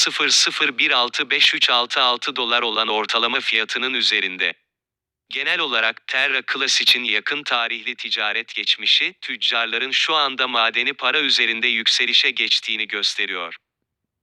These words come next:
Terra Class için bir milyar otuz milyon yüz on üç bin sekiz yüz otuz beş dolar dolar seksen dört centlik piyasa değeri bir madeni para için nispeten yüksek. Terra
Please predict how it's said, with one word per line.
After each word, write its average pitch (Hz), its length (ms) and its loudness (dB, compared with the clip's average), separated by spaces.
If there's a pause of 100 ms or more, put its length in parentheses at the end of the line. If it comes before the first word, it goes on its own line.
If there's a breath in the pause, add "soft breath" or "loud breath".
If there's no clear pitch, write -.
(140)
Terra 151 340 -2 (120)
Class 143 280 -4
için 123 360 -2
bir 147 140 -2
milyar 123 400 0
otuz 120 340 -2
milyon 120 420 -2
yüz 120 260 0
on 135 120 0
üç 139 280 0
bin 131 140 0
sekiz 135 500 2
yüz 135 160 4
otuz 127 360 -2
beş 139 240 2
dolar 120 100 -2
dolar 113 160 0
seksen 123 580 0
dört 123 200 0
centlik - 560 -2
piyasa 120 440 0
değeri 107 420 2
bir 139 80 2
madeni 117 460 2
para 120 260 0
için 135 400 2
nispeten 120 580 0
yüksek. 101 460 0 (800)
Terra 147 360 -2